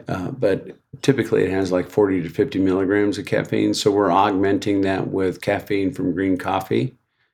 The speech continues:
to position it as a, as, I, I guess, line, lined up with, uh, other,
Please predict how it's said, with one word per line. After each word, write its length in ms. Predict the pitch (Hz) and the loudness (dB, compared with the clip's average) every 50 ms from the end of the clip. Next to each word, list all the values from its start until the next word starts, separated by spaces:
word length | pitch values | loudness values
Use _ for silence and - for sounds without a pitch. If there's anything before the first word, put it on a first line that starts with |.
| _ _ _ _ - | _ _ _ _ -12
to 200 | - - 107 95 | -4 -2 -2 -2
position 580 | - - 101 85 101 98 95 - - 101 98 95 | 0 -2 -2 2 2 2 2 2 0 0 0 0
it 60 | 90 | 0
as 280 | - 95 95 92 87 87 | 0 0 0 0 0 2
a, 240 | 92 90 90 87 85 - - _ _ _ - | 2 2 2 0 -4 -8 -14 _ _ _ -4
as, 360 | 98 90 87 - - - - _ _ - | -2 -2 -2 -2 -4 -8 -12 _ _ -12
I, 220 | - - 95 95 - - | -6 -4 -4 -4 -4 -4
I 100 | - 95 | -4 -4
guess, 260 | 92 95 90 - - | -2 -2 -2 -2 -2
line, 440 | 95 95 95 92 95 95 95 98 95 95 - - _ _ _ _ _ _ _ _ _ _ _ _ - | 0 0 2 2 4 4 2 2 0 -2 -6 -18 _ _ _ _ _ _ _ _ _ _ _ _ 0
lined 340 | - 110 107 104 104 98 101 | 2 4 6 6 6 4 4
up 220 | 98 101 98 - | 4 2 2 2
with, 340 | 101 104 98 95 92 - - | 2 4 4 4 2 0 -2
uh, 40 | - | -2
other, 600 | 98 98 87 - 104 101 101 98 95 92 87 80 | 0 0 0 2 4 6 6 6 6 4 0 -2